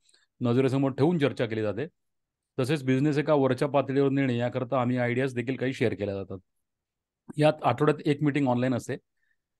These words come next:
तर WhatsApp ग्रुप मार्फत विविध चर्चा होत असतात. यातून उभे राहतात प्रश्न, प्रेरणा इत्यादी व पाठोपाठ ऑनलाइन मीटिंगमध्ये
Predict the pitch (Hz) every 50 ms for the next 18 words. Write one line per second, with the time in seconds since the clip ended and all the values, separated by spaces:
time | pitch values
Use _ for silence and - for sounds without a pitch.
0 | _ _ _ 151 151 160 170 170 - 147 131 131 123 - - 156 147 - _ 139
1 | 131 143 156 147 - _ _ - - - - 127 127 131 131 123 - 123 107 113
2 | - _ _ _ - 120 127 139 147 147 - 151 135 120 113 117 104 95 90 98
3 | - - 101 95 - _ _ - 117 110 147 139 139 127 135 139 143 143 151 147
4 | 147 - - 131 117 - 139 139 139 135 123 117 113 117 127 120 107 104 _ -
5 | 135 117 110 123 143 - _ _ _ _ _ _ _ _ 147 139 139 135 127 120
6 | 147 147 143 185 196 175 - 139 127 131 131 135 139 135 135 127 120 131 131 131
7 | 127 139 180